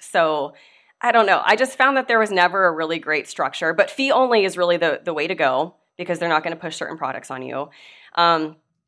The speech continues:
however, I found that it was still very much a sales position. And although I can excel as a salesperson, and I clearly did with Cutco,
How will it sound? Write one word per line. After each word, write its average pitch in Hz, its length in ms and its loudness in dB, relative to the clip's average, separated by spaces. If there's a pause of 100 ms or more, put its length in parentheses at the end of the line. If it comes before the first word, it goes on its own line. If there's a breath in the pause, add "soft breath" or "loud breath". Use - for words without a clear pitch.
(160)
however, 190 420 4
I 175 140 4
found 180 240 2
that 180 80 4
it - 80 -4
was 160 120 -6
still 165 200 -6
very 156 180 -6
much 147 180 -8
a - 60 -14
sales 123 260 -8
position. 151 520 -10
And 175 160 -4
although 190 720 4
I 170 180 2
can 180 240 -4
excel 147 960 0 (240 soft breath)
as 156 180 0
a 160 60 -8
salesperson, 131 640 -4
and 147 140 0
I 143 80 -2
clearly 151 440 -6
did 156 200 -6
with 156 120 -6
Cutco, 135 600 -4